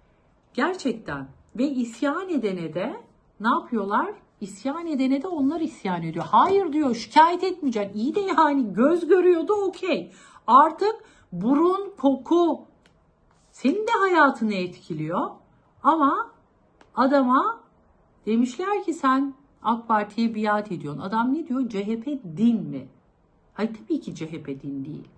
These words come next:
Ama bunlar zaten dini takmadıkları için dinsel de bazı şeylere, istisnalar kaideleri bozmaz, ba-, istisna tipler hariç, ve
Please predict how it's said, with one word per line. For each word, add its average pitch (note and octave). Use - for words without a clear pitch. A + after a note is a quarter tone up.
Ama C#4
bunlar D4+
zaten D4
dini A#3
takmadıkları F3
için D3
dinsel A3+
de F#3+
bazı B3
şeylere, C#3
istisnalar E3
kaideleri D3
bozmaz, E3
ba-, D#3
istisna E3+
tipler -
hariç, D#3
ve D4